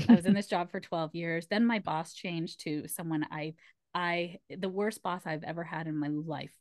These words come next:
Speaker 1: Just an
Speaker 2: Mm.
Speaker 1: awful, not good with people, not good with managing, really crass, like, all the things that just, I tried so hard to work with him, but we just didn't work. We just didn't jive.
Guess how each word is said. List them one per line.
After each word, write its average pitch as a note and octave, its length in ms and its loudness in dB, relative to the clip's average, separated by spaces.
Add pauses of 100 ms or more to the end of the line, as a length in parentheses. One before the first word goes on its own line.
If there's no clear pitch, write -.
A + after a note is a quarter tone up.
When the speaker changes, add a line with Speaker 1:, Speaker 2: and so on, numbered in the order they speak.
(880)
Speaker 1:
Just F#3+ 260 2
an F3+ 180 10
Speaker 2:
Mm. C#3+ 40 0
Speaker 1:
awful, F3+ 480 -2
not F#3 380 -2
good F3+ 140 0
with E3+ 160 -6
people, D3 280 -8
not E3 200 -4
good F3 100 -6
with E3+ 140 -8
managing, D#3 540 -2 (260)
really F3 260 0
crass, D3+ 480 -4
like, D3+ 140 -6
all F3+ 100 -4
the F3+ 100 -4
things D#3 300 -2
that D#3 140 -8
just, - 240 -10 (280)
I F#3 140 2
tried G3+ 420 0
so F3+ 220 0
hard E3+ 280 -2
to E3 100 -14
work D#3+ 180 -8
with E3+ 140 -6
him, D#3 160 0
but D3+ 160 -4
we D#3 100 -6
just D#3+ 240 -8
didn't D#3 340 -4
work. E3+ 240 -8
We G3 120 -2
just D#3+ 240 -8
didn't D3 280 -6
jive. D#3 300 -8